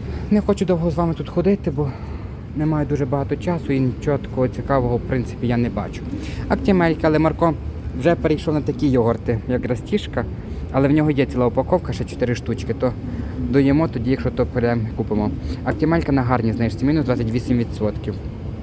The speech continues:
Оці сирки Марко почав любити, раніше не любив. Найбільше оці от Злагода, простий ванільний,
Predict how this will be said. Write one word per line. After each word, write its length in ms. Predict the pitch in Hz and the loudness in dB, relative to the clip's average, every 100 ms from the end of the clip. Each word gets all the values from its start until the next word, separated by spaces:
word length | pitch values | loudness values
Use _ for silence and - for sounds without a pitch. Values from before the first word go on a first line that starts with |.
| - - - - - - - - | -8 -8 -8 -8 -8 -8 -6 -2
Оці 240 | 139 123 170 | 0 2 2
сирки 320 | 170 151 151 | 2 2 2
Марко 260 | 127 120 120 | 2 2 0
почав 300 | 120 127 120 | 0 0 2
любити, 380 | 110 120 113 | 2 2 2
раніше 300 | 117 143 156 | 0 0 2
не 120 | 147 131 | 2 2
любив. 300 | 110 101 95 - - - - 117 | 2 0 -2 -6 -6 -6 -4 0
Найбільше 560 | 123 131 117 156 139 | 2 2 2 0 0
оці 200 | 127 151 | 2 4
от 140 | 135 107 | 2 2
Злагода, 480 | 120 107 104 104 104 - | 0 2 0 -2 -4 -2
простий 300 | 127 - 151 | -4 0 2
ванільний, 480 | 131 127 127 117 | 4 4 4 2